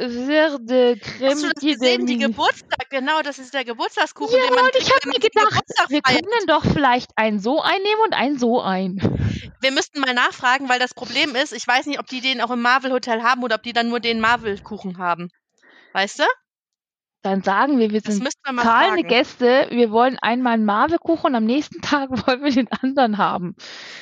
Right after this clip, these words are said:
Speaker 1: Und wenn sie
Speaker 2: Ja,
Speaker 1: drei
Speaker 2: zur Not
Speaker 1: Meter in die Bäckerei rennen und den <laughs> da jetzt abholen. Meine Güte. So.
Speaker 2: Na, zu, irgendwie
Speaker 1: Jedenfalls,
Speaker 2: kriegen wir das schon.
Speaker 1: also es gibt jedenfalls mega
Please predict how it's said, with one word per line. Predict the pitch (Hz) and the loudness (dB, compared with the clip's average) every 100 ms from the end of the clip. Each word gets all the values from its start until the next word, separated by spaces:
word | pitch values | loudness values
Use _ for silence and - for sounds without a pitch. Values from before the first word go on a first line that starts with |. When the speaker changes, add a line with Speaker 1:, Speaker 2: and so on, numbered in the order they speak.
| - | -6
Speaker 1:
Und | 226 220 | 0 2
wenn | 277 | 2
sie | 311 | 2
Speaker 2:
Ja, | 294 | 0
Speaker 1:
drei | 240 | 0
Speaker 2:
zur | 196 | 0
Not | 294 | 0
Speaker 1:
Meter | 302 302 | 0 0
in | 277 | 2
die | |
Bäckerei | 302 269 285 262 220 262 330 | 2 2 2 2 4 2 2
rennen | - 254 277 | 2 2 2
und | 269 262 | 0 2
den | 269 | 2
<laughs> | 269 - | 2 2
da | |
jetzt | 302 190 - | 2 0 -4
abholen. | - - - 240 202 185 - - - - - _ | -8 -8 -2 0 2 0 -6 -14 -16 -16 -20 _
Meine | 180 185 185 | -2 -2 -2
Güte. | 190 185 - - _ _ | -2 -4 -4 -8 _ _
So. | - 208 - | 0 0 -2
Speaker 2:
Na, | - 185 | -12 -10
zu, | - 196 | -8 -10
irgendwie | 196 - 247 | -14 -4 0
Speaker 1:
Jedenfalls, | 370 370 226 | 0 0 0
Speaker 2:
kriegen | 220 208 | 0 0
wir | |
das | 180 190 - 190 | 0 -2 -4 -8
schon. | - 175 | -4 0
Speaker 1:
also | 269 | 2
es | 269 - | 2 2
gibt | 330 - | -2 0
jedenfalls | 269 302 294 285 - | -2 0 2 0 0
mega | 233 277 294 330 339 320 | -2 -2 -4 -4 -4 -4